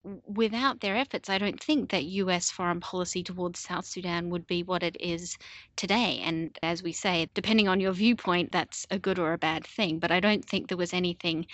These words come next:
natural about the U S government becoming an ally of this new country of South Sudan.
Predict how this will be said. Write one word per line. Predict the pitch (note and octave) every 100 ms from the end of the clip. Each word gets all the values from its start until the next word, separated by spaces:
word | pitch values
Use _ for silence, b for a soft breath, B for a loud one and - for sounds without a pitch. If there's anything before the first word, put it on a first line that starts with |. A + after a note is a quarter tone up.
| B B -
natural | F#3+ A#3+ - - D#3
about | E3 E3 D#3+
the | - F3 F#3+
U |
S | F#3+ E3+
government | - D#3+ E3+ E3 - B B B B
becoming | F3+ - F#3+ F#3 E3+ F3
an | - E3+
ally | F3 G3 G3+ F3 F3 E3+
of | - F3
this | - E3+ -
new | F3+
country | F3 - E3 - E3+
of | D#3 -
South | - E3 F3
Sudan. | - F3 F3+ E3+ -